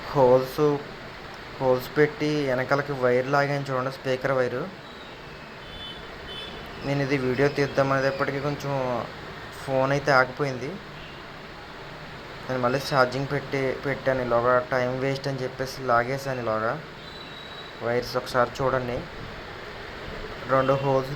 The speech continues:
పెట్టుకుని దాని నుంచి మనం స్టీరియో వైర్ లాక్కోవాలి. నేను ఒకసారి ఎలా బెండ్ చేసాను చూడండి. ఇక్కడ మన కాయిల్ నుంచి వచ్చిన వైర్ని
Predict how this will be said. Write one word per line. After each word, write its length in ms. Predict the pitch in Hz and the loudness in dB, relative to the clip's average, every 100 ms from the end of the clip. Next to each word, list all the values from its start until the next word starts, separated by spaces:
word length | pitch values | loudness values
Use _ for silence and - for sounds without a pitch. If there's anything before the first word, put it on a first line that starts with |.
| 147 | 0
పెట్టుకుని 420 | 147 139 131 147 147 | 2 2 -2 -2 2
దాని 160 | 131 135 | 2 2
నుంచి 160 | 139 143 | -2 -2
మనం 120 | 147 147 | -2 -2
స్టీరియో 300 | 143 135 139 | -4 0 2
వైర్ 160 | 139 131 | 2 4
లాక్కోవాలి. 480 | 127 123 131 120 127 196 - - - - - - - - - - - - - - - - - - - - - - - - | 2 4 0 2 0 -4 -10 -14 -14 -14 -16 -16 -16 -14 -14 -14 -14 -14 -14 -12 -14 -14 -12 -12 -12 -12 -12 -12 -12 -6
నేను 140 | 131 135 | 0 0
ఒకసారి 240 | 135 135 131 | 0 2 6
ఎలా 120 | 123 131 135 | 8 8 6
బెండ్ 160 | 135 131 | 0 0
చేసాను 220 | 139 139 135 | -2 0 0
చూడండి. 280 | 117 117 127 | 0 -2 -6
ఇక్కడ 140 | 127 147 202 - - - - - - - - - - - - - - - - - - - - | -2 -2 -4 -12 -12 -12 -12 -12 -12 -10 -10 -10 -10 -10 -10 -10 -8 -8 -8 -8 -8 -10 -2
మన 120 | 139 147 - | 0 0 8
కాయిల్ 320 | 135 127 131 | 10 10 10
నుంచి 160 | 143 143 | 0 -2
వచ్చిన 240 | 139 147 143 | -4 -4 0
వైర్ని 380 | 135 135 139 156 | 2 2 0 -2